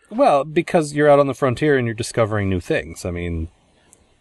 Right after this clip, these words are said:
particularly Kirk's ship discovered all kinds of new stuff and weird, crazy stuff that I love in the novels, how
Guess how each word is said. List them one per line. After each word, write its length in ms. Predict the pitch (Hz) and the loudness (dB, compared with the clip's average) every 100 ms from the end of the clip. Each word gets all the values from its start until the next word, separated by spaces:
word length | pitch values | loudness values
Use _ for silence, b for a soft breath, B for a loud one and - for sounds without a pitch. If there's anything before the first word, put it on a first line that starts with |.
| _ | _
particularly 580 | - - 104 - 123 110 | -6 -4 -4 0 0 0
Kirk's 260 | - 160 - | 0 -2 -2
ship 240 | - 92 | -6 -6
discovered 420 | 104 - 104 101 | -8 -4 -2 0
all 240 | 90 98 98 | 0 0 0
kinds 320 | - 104 92 | -2 -2 -2
of 60 | 90 | -2
new 100 | 90 | -2
stuff 420 | - 107 104 - | -2 0 0 -2
and 140 | 82 80 | -12 -4
weird, 360 | 98 95 92 | -2 -2 -4
crazy 340 | - 110 107 104 | -2 0 0 -2
stuff 360 | - 107 - | 0 0 0
that 160 | - 95 B B B | -6 -10 B B B
I 120 | - 156 | 2 4
love 220 | 160 151 | 6 4
in 80 | 139 | 2
the 60 | |
novels, 440 | 120 123 120 104 - | 2 2 2 0 2
how 300 | 107 101 | 2 2